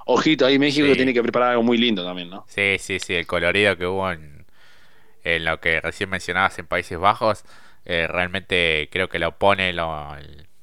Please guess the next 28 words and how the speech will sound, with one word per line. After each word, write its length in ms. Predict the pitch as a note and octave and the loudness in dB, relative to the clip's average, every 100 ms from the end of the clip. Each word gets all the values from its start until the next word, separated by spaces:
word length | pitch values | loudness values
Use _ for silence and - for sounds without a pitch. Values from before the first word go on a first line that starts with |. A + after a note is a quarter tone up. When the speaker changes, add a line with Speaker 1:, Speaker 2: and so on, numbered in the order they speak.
| - | -20
Speaker 2:
como 240 | - F2+ F2 | -12 -6 -2
candidato 480 | F2 F2 G#2+ A2+ G2 | -2 2 2 2 0
también 300 | F2+ F#2 F2+ | -2 -4 -4
a, 260 | D#2 D2 | -4 -2
a 60 | F2 | -2
esa 180 | - F2+ | 0 -4
distinción, 760 | F2 - F#2+ F#2 - A#2+ C3 | -4 -8 -10 -10 -4 -4 -2
pero 200 | A#2 A2 G#2+ | -2 0 0
veremos, 340 | G2+ G#2+ G#2 - - - - - | -2 -4 -8 -10 -20 -20 -20 -2
México 400 | G#2 - G2 F#2 | -2 -2 -4 -2
también 300 | F2 F2 F2+ | -2 -4 -4
tiene 200 | F#2 F2 | -2 -2
su, 380 | - E2+ D2+ C#2 | -4 -10 -10 -14
su 180 | - - | -14 -10
colorido 600 | E2 D#2+ D#2+ F2+ E2+ D2+ - - - - - | -4 -2 -2 -2 -2 -4 -10 -20 -20 -20 2
particular 800 | F2+ F2 E2+ F2+ F#2+ F#2 G2+ G#2 | 4 4 2 -6 -4 0 4 4
y, 500 | F#2+ F2 D#2+ D2+ D2 - - - - - | 0 -4 -6 -10 -14 -20 -20 -20 -20 -12
y 240 | F#2+ F#2+ - | -8 -8 -6
en 160 | G#2 G2 | -6 0
cuanto 260 | A#2+ A#2 | 0 2
a 60 | A2+ | 2
la 80 | G2+ | 2
cercanía 480 | A2+ A2 G#2 A#2+ | -2 0 0 2
del 120 | B2+ G#2+ | -2 -2
público, 400 | D3 D#3 B2 G2 | -4 -2 -4 -4
quizás 300 | G2+ B2 - | 0 0 2
se 140 | A#2 | -2
parece 580 | - F#2 A2 - B2 | 2 2 0 0 -4